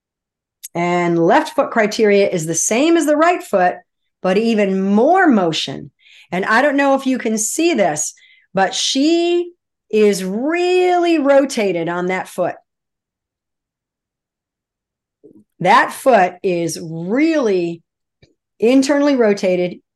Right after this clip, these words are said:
everted, and working in dorsiflexion. It has to be there to cause an effective load up the chain. So a lot of you could improve your golf swing just by training your ankles better,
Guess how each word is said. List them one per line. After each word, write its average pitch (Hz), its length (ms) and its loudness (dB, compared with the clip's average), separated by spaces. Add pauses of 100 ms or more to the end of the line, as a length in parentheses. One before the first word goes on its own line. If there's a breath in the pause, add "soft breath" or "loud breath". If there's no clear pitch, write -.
everted, 170 720 0 (1400)
and 170 220 -4
working 196 320 0
in 170 100 -2
dorsiflexion. - 800 -6 (2000)
It 180 160 -2
has 202 360 0
to 208 120 -2
be 226 220 0
there - 340 -6 (1400)
to 196 100 -4
cause 190 400 0
an 185 100 0
effective 175 460 -2
load 160 200 0
up 151 140 -4
the 151 80 -8
chain. - 340 -12 (580)
So 175 420 2 (360 loud breath)
a 180 80 -4
lot 220 260 4
of 233 100 0
you 202 160 2
could 202 140 -2
improve 214 340 -2
your 190 100 2
golf 233 280 -2
swing 180 520 -6
just 247 480 -4
by 202 160 -2
training 202 460 -4
your 170 240 -6
ankles 196 380 -8
better, - 320 -12